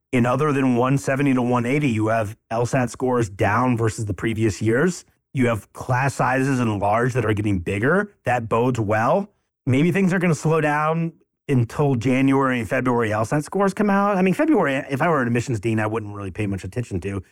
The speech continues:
'cause it's such a s-, small number. But look, when the January numbers populate, then you could see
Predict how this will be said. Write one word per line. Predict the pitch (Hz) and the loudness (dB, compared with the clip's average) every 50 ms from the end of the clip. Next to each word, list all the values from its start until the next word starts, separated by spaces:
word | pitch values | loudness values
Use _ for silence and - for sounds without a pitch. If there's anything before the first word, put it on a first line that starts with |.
| _ _ | _ _
'cause | - - 110 | -4 -2 -2
it's | 98 - | 0 0
such | 127 107 | -2 -4
a | |
s-, | 98 87 - - _ _ _ _ | -4 -8 -10 -14 _ _ _ _
small | - - - 117 107 101 | -16 -8 -4 -2 0 0
number. | 98 101 131 160 151 120 104 98 95 - - - _ - | 0 2 2 2 2 2 0 0 -2 -6 -10 -14 _ -2
But | 143 139 | 0 2
look, | 135 170 262 - - - - - - _ _ - | 2 2 2 0 -2 -6 -18 -20 -20 _ _ -4
when | 143 135 | -2 -2
the | 120 | 0
January | 107 127 147 165 196 180 147 139 131 | 0 0 0 2 2 2 2 2 2
numbers | 123 127 120 110 98 - | 2 2 2 0 -2 -4
populate, | - - - 147 180 - 120 98 95 95 104 117 - - _ _ _ - | -6 -4 -2 -2 0 0 0 -2 0 -2 -4 -6 -6 -10 _ _ _ -6
then | 117 170 175 175 | -2 0 2 4
you | 175 175 | 4 4
could | 165 - 226 - | 2 2 0 -2
see | - - 220 196 202 | 0 -2 0 0 0